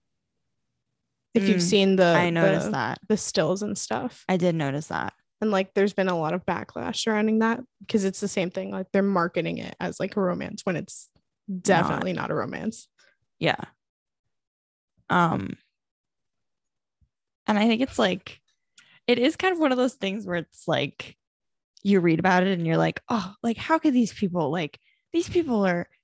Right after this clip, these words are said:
Speaker 2: there's all this stuff happening. These people are focused on the romance." And then I go on Twitter and, like, you see those promo pics and everybody's like, "Oh my gosh, new ship." And I'm like, "Ooh."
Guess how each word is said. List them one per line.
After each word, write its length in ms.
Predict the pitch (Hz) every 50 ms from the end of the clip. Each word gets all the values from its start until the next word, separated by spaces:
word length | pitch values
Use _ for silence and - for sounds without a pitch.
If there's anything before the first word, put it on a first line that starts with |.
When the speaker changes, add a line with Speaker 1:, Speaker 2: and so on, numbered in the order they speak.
| _ _ _ -
Speaker 2:
there's 100 | 302 294
all 140 | 311 302 302
this 120 | 285 269
stuff 220 | - - 302 269 240
happening. 400 | 247 240 226 - 220 214 202 208
These 140 | 214 214
people 180 | - 254 226 208
are 60 | 196
focused 320 | - - 190 175 196 170 190
on 100 | 196 190
the 100 | 170 170
romance." 800 | 170 196 185 180 165 156 147 135 135 151 _ - - - - - _ _ _ _ _ _ _ _ _ _ - -
And 120 | 208 202
then 120 | 190 185
I 80 | 185 190
go 180 | 180 - 175 170
on 180 | 175 180 185
Twitter 380 | 185 - - 175 - 156 165 170
and, 160 | 175 175 175
like, 380 | 160 147 143 156 156 - - - _ _ _ _ -
you 140 | 180 185 185
see 160 | - - 180
those 220 | 160 160 147 170 -
promo 280 | - 190 160 156 156 170
pics 240 | 214 180 175 - -
and 60 | 170
everybody's 340 | 160 160 - 180 160 160 180
like, 260 | 175 147 147 156 - _ - -
"Oh 140 | 440 453 453
my 180 | 440 440 427 415
gosh, 720 | - 440 440 427 415 403 403 381 - - - - - - _ _ _ _ _ _ _ _ - - - -
new 320 | 302 349 381 403 427 427
ship." 580 | 415 - - - 415 381 349 370 370 _ - - - _ _ _ _ _ _ _ _ _ _ _ _ _ _ _ _ _ _ _ _
And 100 | - 247
I'm 120 | 262 254 254
like, 200 | 254 254 - - _ - -
"Ooh." 480 | 294 285 269 247 220 214 196 175 -